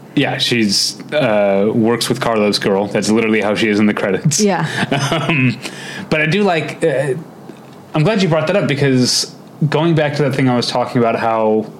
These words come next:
Speaker 1: the How I Met Your Mother characters' lives feel more relatable to me, the idea of having a party or being at a party where you don't know the people who are hosting the party, that's
Speaker 2: Yeah.
Speaker 1: a, that's,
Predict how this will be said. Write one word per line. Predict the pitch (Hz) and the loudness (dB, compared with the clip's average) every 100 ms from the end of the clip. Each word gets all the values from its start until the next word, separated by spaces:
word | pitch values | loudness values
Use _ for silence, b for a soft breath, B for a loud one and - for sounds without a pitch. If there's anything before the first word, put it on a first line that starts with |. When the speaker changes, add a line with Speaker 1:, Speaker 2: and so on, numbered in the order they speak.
| - - | -20 -6
Speaker 1:
the | 117 | -4
How | 120 | 0
I | |
Met | 120 | 0
Your | 117 | 0
Mother | 117 110 107 104 - - | 2 2 0 -2 -12 -14
characters' | - 117 101 107 104 | -4 -2 0 0 0
lives | 104 101 98 - - - - - - - B B B B B - - - - - | 0 0 -2 -4 -8 -20 -20 -20 -20 -20 B B B B B -20 -20 -20 -20 -18
feel | - - 123 | -10 -4 0
more | 120 107 | 2 2
relatable | 107 104 104 101 104 107 - - - - - - - | 2 2 0 0 0 -2 -8 -20 -20 -20 -20 -14 -4
to | 120 | 0
me, | 113 107 98 B B B | 2 4 2 B B B
the | - | -2
idea | 147 147 165 147 | 0 2 2 2
of | |
having | 127 135 131 | 0 2 2
a | 120 | 2
party | 131 120 117 | 0 2 2
or | 113 | 2
being | 101 120 117 | 0 0 2
at | 107 107 | 0 0
a | |
party | - 113 110 101 101 - B B B B B - - - | -2 0 2 2 2 -2 B B B B B -20 -20 -8
where | 240 113 | -2 0
you | 107 110 | 2 0
don't | 117 113 | 2 2
know | 104 | 2
the | 113 | 2
people | 113 123 123 | 0 0 2
who | 120 | 2
are | 113 | 2
hosting | 123 123 120 | 0 2 2
the | |
party, | 110 123 131 | 2 0 0
that's | 127 180 | 2 2
Speaker 2:
Yeah. | 123 | 2
Speaker 1:
a, | 107 | 0
that's, | 117 120 - - | 0 -2 -4 -8